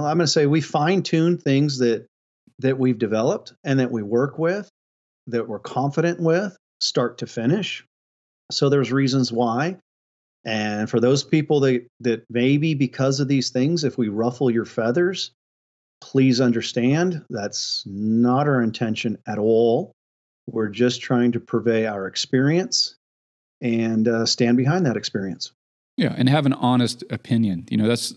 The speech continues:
Speaker 2: something that's very hard
Speaker 1: Correct.
Speaker 2: to do today. I-, if you have an opinion on something, and it is just that. We said this in the last podcast. This is our opinion.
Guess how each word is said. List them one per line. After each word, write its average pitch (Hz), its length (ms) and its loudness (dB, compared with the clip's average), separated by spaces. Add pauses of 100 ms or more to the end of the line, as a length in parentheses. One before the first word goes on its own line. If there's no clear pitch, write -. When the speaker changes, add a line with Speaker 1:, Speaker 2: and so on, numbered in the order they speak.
Speaker 2:
something 175 280 2
that's 123 100 2
very 135 200 0
hard 135 160 4
Speaker 1:
Correct. - 20 2
Speaker 2:
to 123 80 4
do 160 160 4
today. 143 280 0
I-, 117 280 2
if 117 120 -2
you 131 140 4
have 127 180 2
an 143 60 2
opinion 143 340 2
on 107 120 0
something, 110 280 0
and 107 260 2
it 117 140 2
is 170 280 4
just 175 180 2
that. 190 160 2
We 107 80 0
said 127 160 0
this 131 160 -2
in 143 60 2
the 135 60 2
last 160 200 -2
podcast. 101 320 -4
This 127 180 -2
is 147 80 0
our 143 200 2
opinion. 131 520 2